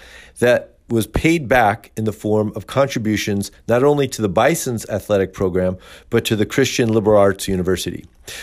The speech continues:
Perry also built a public golf course where he was raised in Franklin, Kentucky. He bought the land and was involved in designing an affordable course for mid to high handicappers. Perry occasionally works at the Kenny Perry Country Creek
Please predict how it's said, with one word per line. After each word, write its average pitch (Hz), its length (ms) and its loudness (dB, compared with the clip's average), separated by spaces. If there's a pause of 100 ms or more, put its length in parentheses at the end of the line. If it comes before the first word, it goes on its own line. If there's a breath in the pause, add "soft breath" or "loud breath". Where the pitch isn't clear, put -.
(180 loud breath)
Perry 143 260 4
also 185 360 2
built 110 440 2
a 104 80 -2
public 147 440 -2
golf 117 280 2
course 104 340 -2
where 101 140 2
he 107 120 -2
was 95 220 0
raised 107 500 2
in 107 120 -6
Franklin, 110 560 -2
Kentucky. 101 580 -4 (300 soft breath)
He - 80 -2
bought 110 240 4
the 110 80 2
land 147 440 2
and 113 120 -4
was 107 140 -2
involved 110 440 2
in 101 140 -2
designing 110 640 0 (300 soft breath)
an 110 80 -2
affordable 143 760 0 (200 loud breath)
course 101 500 0 (100)
for - 180 -2
mid 113 300 2
to 98 120 -4
high 107 260 2
handicappers. 95 760 -4 (440 loud breath)
Perry 123 280 6
occasionally 151 540 0
works 139 560 0 (260 soft breath)
at 107 140 -2
the 107 80 0
Kenny 131 400 0
Perry 110 520 2 (280 soft breath)
Country 135 440 -2
Creek 113 320 -2